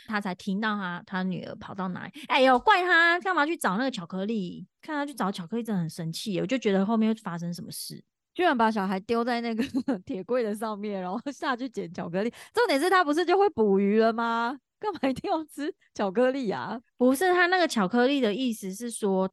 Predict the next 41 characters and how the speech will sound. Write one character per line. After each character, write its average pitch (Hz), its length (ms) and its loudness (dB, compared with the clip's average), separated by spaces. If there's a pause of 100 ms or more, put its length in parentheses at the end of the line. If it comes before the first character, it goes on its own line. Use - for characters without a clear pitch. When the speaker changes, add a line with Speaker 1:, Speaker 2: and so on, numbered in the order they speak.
Speaker 1:
他 220 120 -2
就 233 120 -4
是 233 240 -2
有 175 180 0
感 170 240 -4
觉 165 160 -6
到 214 180 0
说 208 120 -2
他 185 180 0
先 180 180 -4
生 175 140 -2
跟 170 100 -4
他 160 140 -4
在 170 240 -8
一 170 80 -8
起。 - 320 -10
Speaker 2:
哦， 170 160 -6
你 165 140 -4
觉 165 120 -6
得 165 60 -4
是 208 140 -4
有 185 120 -4
这 190 140 -6
个 170 240 -6
意 180 240 -8
思 - 220 -16
是 175 240 -16
不 143 80 -16
是？ 175 260 -16
Speaker 1:
因 254 100 -6
为 262 60 0
那 311 220 2
他 294 40 2
先 269 160 0
生 262 160 0
给 175 160 -4
他 208 320 -4
的 202 220 -4
啊， 196 320 -6
然 190 100 -4
后 240 300 -2